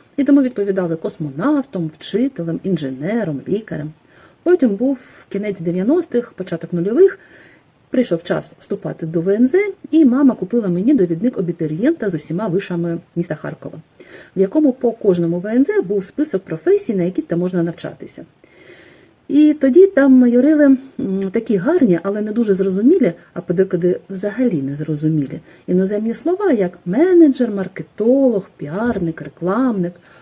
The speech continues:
Очі розбігалися, мізки кипіли, до кого звернутися за поясненням, що то таке і де потім працювати, не було.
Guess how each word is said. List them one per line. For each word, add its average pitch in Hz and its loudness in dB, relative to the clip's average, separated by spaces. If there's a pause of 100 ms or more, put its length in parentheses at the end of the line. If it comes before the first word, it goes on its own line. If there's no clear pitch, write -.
(100)
Очі 254 2
розбігалися, 196 0
мізки 196 -4
кипіли, 302 4 (320)
до 190 4
кого 175 2
звернутися 175 0
за 156 -4
поясненням, 277 2
що 254 -4
то 247 -6
таке 220 -6
і 208 -2
де 196 0
потім 196 -6
працювати, 185 -4
не 233 0
було. 190 -2